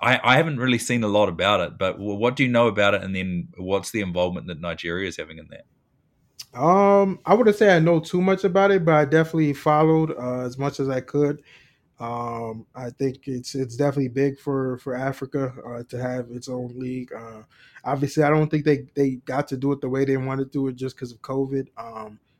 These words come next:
Speaker 2: so,
Speaker 1: Yeah.
Speaker 2: um, it kinda, like, you know, uh, limited it to a bubble, uh, in Rwanda, and I think only a couple weeks. But I think it's big for Africa just because it's, it's gonna, you know, give someone, give, give these guys in Africa,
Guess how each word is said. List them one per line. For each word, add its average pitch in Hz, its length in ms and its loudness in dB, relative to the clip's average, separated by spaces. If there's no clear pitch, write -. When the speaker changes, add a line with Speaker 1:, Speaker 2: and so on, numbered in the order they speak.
Speaker 2:
so, 120 560 -6
Speaker 1:
Yeah. 120 80 -16
Speaker 2:
um, 113 460 -16
it 120 100 -18
kinda, 120 300 -10
like, 113 220 -12
you 127 100 -12
know, 113 400 -16
uh, 107 320 -10
limited 127 400 -10
it 127 140 -8
to 117 180 -12
a 113 40 -10
bubble, 123 600 -10
uh, 107 220 -16
in 113 120 -18
Rwanda, 233 640 -14
and 113 280 -20
I 123 60 -18
think 120 220 -16
only 113 240 -10
a 110 60 -16
couple 123 300 -16
weeks. 120 480 -12
But 110 180 -10
I 135 60 -4
think 156 180 0
it's 127 140 -2
big 143 300 2
for 131 120 -6
Africa 131 460 -4
just 123 280 -6
because 120 500 -10
it's, - 300 -14
it's 220 200 -12
gonna, 117 300 -12
you 240 140 -14
know, 117 260 -14
give 143 220 -2
someone, 151 360 0
give, 156 240 0
give 165 200 2
these 165 240 2
guys 156 360 4
in 147 80 -2
Africa, 147 580 -4